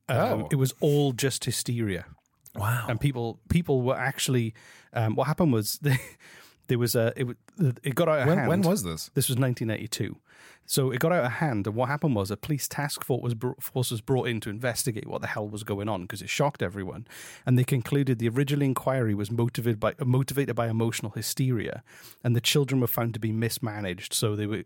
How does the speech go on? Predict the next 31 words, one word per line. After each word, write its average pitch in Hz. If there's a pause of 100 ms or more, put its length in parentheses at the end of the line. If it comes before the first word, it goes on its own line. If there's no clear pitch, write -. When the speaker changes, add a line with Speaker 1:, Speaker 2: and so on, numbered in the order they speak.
(140)
Speaker 1:
asked -
leading 110
questions, 143 (280)
and 120
they 117
were 113
praised 127
for 120
giving 107
incriminating, 104
incriminating 110
answers. 101
Speaker 2:
Oh, 92 (100)
wow. 80 (460)
Speaker 1:
Uh, 117
and 120
the 127
defendant 135
sued 123
in 120
two 123
thousand 113
and 104
three 120
for 110
wrongful 110
prosecution, 156
and 117
they 117
paid 123
out, 123